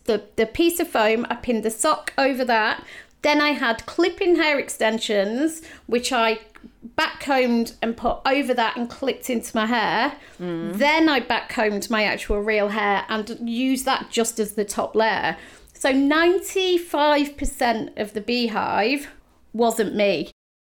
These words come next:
Speaker 2: But why a beehive? Was it because it suited you?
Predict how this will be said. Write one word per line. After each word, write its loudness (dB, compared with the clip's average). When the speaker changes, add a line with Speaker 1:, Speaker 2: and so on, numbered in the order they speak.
Speaker 2:
But 2
why 4
a -4
beehive? -4
Was -4
it -4
because -4
it -12
suited -8
you? -4